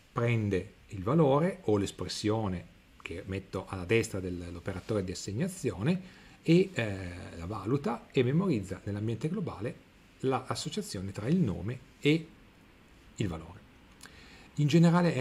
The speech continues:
R consente anche di utilizzare, eh, l'uguale invece della freccia, eh, però, mm, per norme di buona programmazione si consiglia di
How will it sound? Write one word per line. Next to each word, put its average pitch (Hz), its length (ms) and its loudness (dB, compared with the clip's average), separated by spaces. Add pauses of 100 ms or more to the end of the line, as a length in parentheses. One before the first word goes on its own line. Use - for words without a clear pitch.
(100)
R 151 140 0
consente 120 420 -4
anche 131 220 0
di 117 60 2
utilizzare, 110 680 -2 (180)
eh, 104 240 -10
l'uguale 104 520 0
invece 101 280 -4
della 95 140 -2
freccia, - 440 -10
eh, - 1120 -8
però, 139 320 4
mm, 110 280 -4 (140)
per 127 460 -2 (400)
norme 120 500 0
di 104 80 0
buona 120 220 0
programmazione 123 680 -2
si - 140 -6
consiglia 120 380 -2
di 104 200 -4